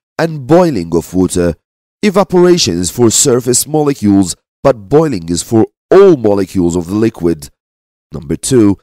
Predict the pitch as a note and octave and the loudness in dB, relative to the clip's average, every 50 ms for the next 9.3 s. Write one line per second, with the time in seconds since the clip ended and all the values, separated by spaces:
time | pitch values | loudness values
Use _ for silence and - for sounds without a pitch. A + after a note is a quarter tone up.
0 | _ _ _ _ _ - - G3 - - E2 - - G2 G2 F#2+ F#2 - A#2 G#2 | _ _ _ _ _ -6 -4 -2 0 -2 -2 -2 0 0 0 0 0 -2 -6 -8
1 | G#2+ A#2 B2+ B2 A#2+ - A#2 G2+ G2 F#2 A#2 A#2 - - - A#2+ A#2+ B2 - - | -6 -6 -4 -4 -2 -2 -2 -2 0 0 0 0 -2 -4 -8 -4 -4 -4 -4 -4
2 | D#3+ D#3 C#3+ - D#3+ B2 - - C#3+ B2 A2+ G#2+ C3 C3 C3+ C#3+ D#3 D#3+ E3+ D#3+ | -6 -6 -4 -4 -4 -4 -2 -2 -2 -2 -2 -2 -2 -2 0 0 2 2 2 2
3 | B2 B2 G#2 F#2 G#2+ D#3 F3 D#3+ C#3 A#2 F#2 D#2+ - G2 F2+ F2 F2+ E2 - - | 2 0 -4 0 2 2 2 2 2 -2 -8 -6 -6 -4 -4 -4 -4 -8 -12 -20
4 | _ _ _ _ _ _ _ _ - A3 G#3+ E3+ C#3+ A#2 B2+ C3+ B2+ B2 B2 A2 | _ _ _ _ _ _ _ _ -2 -2 -2 -2 -4 0 0 2 2 0 -2 -6
5 | G2 G2 F#2+ F2 - G#2+ G#2 G2+ F#2+ _ - A2 A#2+ A#2 A#2 G#2 F#2+ - - G2 | -8 -6 -6 -4 -4 -4 -6 -6 -8 _ 0 0 0 2 0 -4 -6 -4 -2 -2
6 | G#2 G2 E2 _ _ - - A2+ B2 A#2+ A2 F#2+ E2+ D#2+ - - F2+ E2 D#2+ D#2 | -2 -4 -6 _ _ -2 0 2 2 2 0 -4 -8 -10 -10 -8 -6 -6 -6 -6
7 | D#2 D2 - _ _ _ _ _ _ _ _ _ _ _ E2 G2 D3 F3+ F3+ D#3 | -10 -14 -20 _ _ _ _ _ _ _ _ _ _ _ -12 -4 -4 -4 -2 -4
8 | - - - D3+ D3+ C#3 A2+ B2 B2 A2 G#2+ A#2 G#2+ - C#3 C#3 C3 A2+ A2 A2 | -8 -12 -10 -10 -10 -4 -2 -2 -2 -2 -2 -6 -4 -2 -4 -4 -4 -2 -4 -4
9 | G#2+ - - - A#2+ - | -4 -4 -2 -2 -2 -4